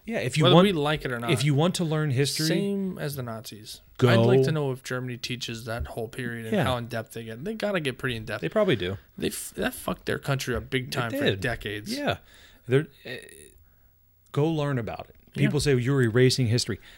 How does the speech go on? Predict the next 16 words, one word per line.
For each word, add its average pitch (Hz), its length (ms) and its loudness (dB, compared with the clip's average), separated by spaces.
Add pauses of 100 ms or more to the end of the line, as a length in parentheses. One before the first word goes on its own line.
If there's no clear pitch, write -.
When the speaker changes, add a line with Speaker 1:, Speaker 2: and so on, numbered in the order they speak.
(120)
Speaker 1:
No, 165 80 0
no, 165 120 2
no, 151 120 2
no, 220 100 4
Speaker 2:
No, 208 120 0
Speaker 1:
no. 170 60 -2
Speaker 2:
no, 110 80 -8
no. 107 120 -16
Speaker 1:
We're 127 120 4
not 131 260 2
really, 147 420 2
we're 117 140 -2
not 117 240 2
erasing 127 400 2
history 123 340 0
because 107 380 -2